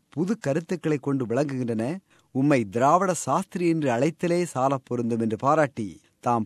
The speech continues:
பதிப்பித்த இலக்கண இலக்கிய நூல்களை தம் கையெழுத்திட்டு அன்பாக வழங்கினார். பரிதிமாற் கலைஞர் என்று தனது பெயரை மாற்றிக்கொண்டாலும்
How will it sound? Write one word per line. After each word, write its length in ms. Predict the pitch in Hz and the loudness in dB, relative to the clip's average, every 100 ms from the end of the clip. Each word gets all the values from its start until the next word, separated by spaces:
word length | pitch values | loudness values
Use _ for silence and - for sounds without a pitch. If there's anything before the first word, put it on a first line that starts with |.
| 131 | 0
பதிப்பித்த 560 | 143 139 151 - 160 | 2 0 -2 0 0
இலக்கண 600 | 151 117 135 151 - 165 147 | 0 0 -2 -2 -2 0 0
இலக்கிய 480 | 113 143 151 151 | 0 -2 -4 -4
நூல்களை 480 | 117 123 123 151 185 - _ _ | -2 -2 0 0 -2 -6 _ _
தம் 240 | 143 123 104 | 0 0 0
கையெழுத்திட்டு 840 | 131 175 196 160 131 117 - 131 - | -2 -2 -2 -4 -4 -4 -4 -4 -6
அன்பாக 560 | - 123 147 151 160 175 | -4 0 2 4 4 2
வழங்கினார். 640 | 123 117 110 104 90 78 _ _ _ _ 139 | -2 -2 -2 -6 -8 -12 _ _ _ _ 4
பரிதிமாற் 560 | 151 165 156 165 180 | 4 6 4 4 2
கலைஞர் 360 | - 135 131 127 | -2 -2 0 0
என்று 220 | 123 120 | 0 -2
தனது 300 | 131 131 117 | -2 -4 -4
பெயரை 360 | 135 151 160 117 | 0 0 2 0
மாற்றிக்கொண்டாலும் 920 | 117 139 147 - 123 123 123 110 | 0 -2 -4 -4 0 2 2 0